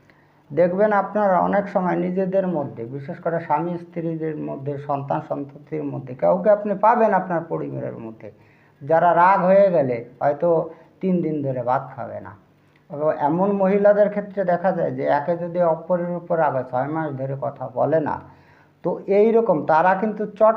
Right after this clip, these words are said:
করে কিন্তু মানসিক অবস্থার পরিবর্তন করতে পারে না। তো এরকম যদি রুগী পান, তাদের কিন্তু সিপিআর দেবেন না, তারা কিন্তু সিপিআর রুগী নয়। সিপিআর রুগী যদি হয়, তাহলে এই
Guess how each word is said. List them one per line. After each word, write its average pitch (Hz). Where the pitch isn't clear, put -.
করে 220
কিন্তু 202
মানসিক 180
অবস্থার 165
পরিবর্তন 165
করতে 143
পারে 165
না। 90
তো 165
এরকম 202
যদি 220
রুগী 208
পান, 175
তাদের 151
কিন্তু 185
সিপিআর 156
দেবেন 165
না, 113
তারা 135
কিন্তু 151
সিপিআর 139
রুগী 160
নয়। 101
সিপিআর 185
রুগী 185
যদি 202
হয়, 180
তাহলে 160
এই 160